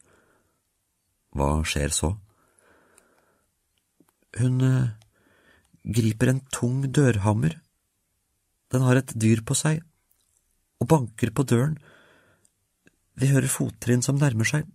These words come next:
Nå er hun borte. Hva forteller de indre tankene deg om alt det du har sett? Klienten nesten overveldet av følelser. Åh, hun ønsket meg likevel, hadde ikke lyst til å gå fra meg,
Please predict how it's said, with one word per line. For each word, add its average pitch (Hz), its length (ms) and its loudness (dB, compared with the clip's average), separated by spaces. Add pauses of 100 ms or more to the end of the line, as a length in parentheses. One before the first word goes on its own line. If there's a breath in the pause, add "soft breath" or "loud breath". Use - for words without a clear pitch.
(1080)
Nå 127 100 2
er 131 80 4
hun 139 100 0
borte. 143 280 -2 (1300)
Hva 76 240 2
forteller 71 380 0
de 85 140 2
indre 78 320 0
tankene 71 500 -2
deg 73 200 2
om 76 220 -4 (400)
alt 78 220 -2
det 71 120 2
du 71 80 0
har 69 140 0
sett? - 340 -6 (1120)
Klienten 71 560 -4
nesten 78 320 -2
overveldet 67 640 -2
av 67 80 -2
følelser. 69 520 -2 (460 soft breath)
Åh, 165 200 2 (920 loud breath)
hun 165 200 -2
ønsket - 340 -2
meg 165 140 2
likevel, 170 320 0 (480 loud breath)
hadde 160 160 6
ikke 175 160 4
lyst 170 180 2
til 175 120 4
å 160 40 2
gå 170 140 6
fra 156 180 0
meg, 190 160 0